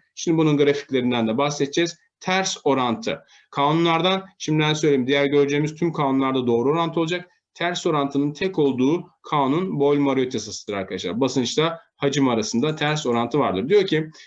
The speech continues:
sabit sıcakta, e, belli bir miktar gazın, bakın sabit sıcakta,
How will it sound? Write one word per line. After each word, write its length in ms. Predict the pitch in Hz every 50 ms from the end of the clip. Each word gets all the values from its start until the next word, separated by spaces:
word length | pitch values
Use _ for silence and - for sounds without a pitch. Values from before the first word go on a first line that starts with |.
| -
sabit 420 | - - - 160 160 170 180 196 190
sıcakta, 580 | - 175 160 165 147 147 - 139 120 110 - - _ _ _ _ _ _ -
e, 320 | 117 113 113 110 110 117
belli 280 | 135 143 156 180 180 170
bir 100 | 175 165
miktar 340 | 160 151 156 156 165 160
gazın, 300 | 156 143 131 110 104 101
bakın 180 | 104 92 92 80 -
sabit 460 | - - - 127 127 131 139 147 151
sıcakta, 640 | - 127 113 113 98 95 - - - 175 190 185 185